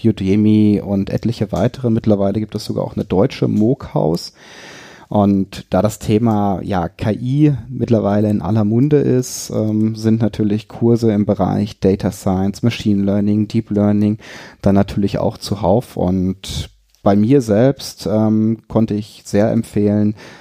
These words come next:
den, äh, Kurs auf Coursera zum Thema Machine Learning mit Andrew Ng,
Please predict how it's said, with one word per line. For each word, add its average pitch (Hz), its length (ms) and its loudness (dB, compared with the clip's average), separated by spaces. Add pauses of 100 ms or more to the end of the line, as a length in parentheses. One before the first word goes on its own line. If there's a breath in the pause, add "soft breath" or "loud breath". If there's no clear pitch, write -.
(160 loud breath)
den, 95 420 2
äh, 87 420 -2
Kurs - 320 -4
auf - 220 -10
Coursera 98 520 0
zum 123 180 -4
Thema 123 180 -2
Machine 127 400 2
Learning 123 400 2 (140)
mit 101 280 -2
Andrew 104 300 -2
Ng, 139 280 0